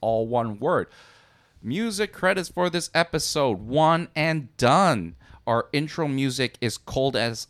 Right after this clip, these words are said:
Ice, the instrumental version by Particle House. W-, that's probably the only time it'll show up this podcast season. Maybe we'll use it for next season. Who knows? Uh, our break music, even though we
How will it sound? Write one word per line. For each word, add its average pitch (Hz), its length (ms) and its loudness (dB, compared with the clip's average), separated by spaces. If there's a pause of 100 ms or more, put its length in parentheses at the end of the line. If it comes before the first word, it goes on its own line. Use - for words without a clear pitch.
Ice, 120 320 2
the - 180 -10
instrumental 120 720 -2
version 113 440 -2
by 107 140 -2
Particle 110 460 -2
House. - 340 -10 (760)
W-, 107 200 -10
that's 139 300 0
probably 160 300 0
the 135 140 -2
only 127 180 -2
time 120 240 -2
it'll 107 100 -2
show 110 320 -2
up - 220 -4
this 104 180 -4
podcast - 440 -6
season. 104 340 -8
Maybe 196 320 -4
we'll 147 160 -2
use 117 180 -2
it 110 100 -6
for 113 120 -6
next 104 200 -6
season. 95 220 -8
Who 107 160 -6
knows? 80 300 -6 (500)
Uh, 107 200 2
our 107 200 2 (160)
break 139 300 -2
music, 131 400 -2
even 127 180 -4
though 120 80 0
we 101 220 -4